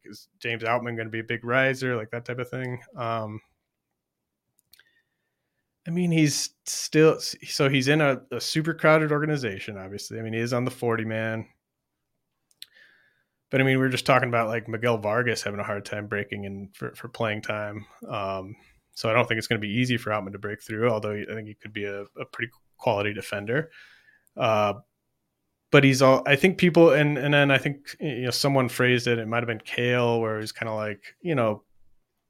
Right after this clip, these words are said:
he's a little old and the strikeouts are a little high. Honestly, for a guy who's twenty-five, the strikeouts are just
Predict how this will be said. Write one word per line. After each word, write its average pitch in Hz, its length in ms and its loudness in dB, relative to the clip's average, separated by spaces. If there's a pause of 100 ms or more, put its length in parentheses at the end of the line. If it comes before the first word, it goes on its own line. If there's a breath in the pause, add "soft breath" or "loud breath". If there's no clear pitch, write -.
(920 loud breath)
he's 196 180 2
a 185 60 10
little 180 240 10
old 160 460 10
and 131 120 2
the 120 60 -2
strikeouts 139 480 2
are 143 80 2
a 131 60 2
little 131 220 2
high. 123 520 2 (1000 soft breath)
Honestly, 202 460 2
for 160 220 4
a 139 80 4
guy 143 240 6
who's 135 260 0
twenty-five, 120 960 -2
the 131 80 -6
strikeouts 123 500 -2
are 113 80 -8
just 101 240 -12